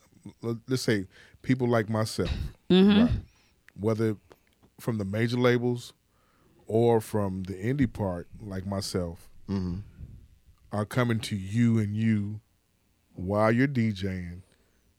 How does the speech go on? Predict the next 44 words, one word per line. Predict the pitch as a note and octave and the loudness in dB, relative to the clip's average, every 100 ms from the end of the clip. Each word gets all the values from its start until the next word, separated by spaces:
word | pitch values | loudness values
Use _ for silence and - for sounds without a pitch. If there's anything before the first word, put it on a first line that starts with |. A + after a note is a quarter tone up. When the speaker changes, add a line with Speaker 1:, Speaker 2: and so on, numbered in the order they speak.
| _ | _
Speaker 1:
and | G2 G2+ | -6 -2
Speaker 3:
That's | G2+ | 2
Speaker 1:
saying, | A2+ A2 | 6 8
Speaker 3:
rare. | G2+ F#2+ D#2+ - _ - | 8 6 0 -10 _ -12
Speaker 1:
"I | G#2+ | -2
Speaker 3:
That's | A2 A#2 | 0 2
Speaker 1:
need | |
Speaker 3:
zero. | A2 B2 A2+ | 4 4 4
Speaker 1:
you, | G#2+ | 4
I | G#2+ | 2
need | A#2 A2 | 0 -2
you | G#2+ | -2
to | G#2 | -4
come | A#2 G2+ | -4 -4
play, | A#2 - | -6 -8
can | - A2 | -4 -2
you | A2+ | 0
play | B2 | 0
this | G#2+ G2+ | 0 0
record | A2 D3 | 2 4
Speaker 3:
You, | E3+ C#3 | 4 2
Speaker 1:
at | B2 C#3+ | 4 6
Speaker 3:
you, | E3 | 8
Speaker 1:
Bricks | C3 A2+ - | 6 6 0
and, | A2+ A#2 | 0 4
Speaker 3:
I | D3 | 4
Speaker 1:
and | - | 6
Speaker 3:
say | C3 F3+ | 8 8
Speaker 2:
Yeah. | D#3 | 8
Speaker 3:
this, | C#3+ | 6
Speaker 1:
at | C#3 C3 | 6 8
Speaker 3:
in, | C3+ | 8
Speaker 1:
Bracket | C#3 C3 C3+ | 8 6 4
Speaker 3:
in | B2+ C3+ | 4 4
the | B2 | 4
Speaker 1:
Room"? | A2+ | 4
Speaker 3:
la-, | B2 C#3 C#3+ - | 8 8 8 4
in | A#2+ A#2+ | 2 2
the | A2 | 2
last | A2 B2+ C3+ C3+ - | 2 4 4 2 -2
ten | - D3 B2+ | -4 -2 0
or | |
fifteen | A2+ B2+ B2 - B2 A#2 A2+ | -2 -2 -2 -2 -2 -2 -2
years, | B2 B2 A#2+ B2 - | 0 0 0 -4 -8